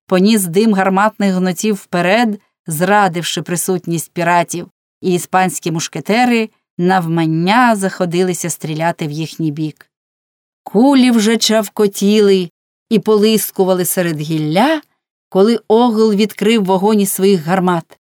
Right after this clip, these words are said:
З короткої відстані зробити пролом у палісаді, що не міг захистити місто від такої зброї, було зовсім неважко. Іспанські солдати,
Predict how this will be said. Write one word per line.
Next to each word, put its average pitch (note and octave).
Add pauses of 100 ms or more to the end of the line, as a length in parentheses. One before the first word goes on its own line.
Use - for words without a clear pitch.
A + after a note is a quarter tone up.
(240)
З -
короткої G3+
відстані F#3+
зробити F#3+
пролом G3
у F#3
палісаді, F#3+ (120)
що -
не G3+
міг G3+
захистити G3
місто G3
від F#3
такої G3+
зброї, F#3+
було F3+
зовсім D#3
неважко. D#3+ (540)
Іспанські F#3+
солдати, F3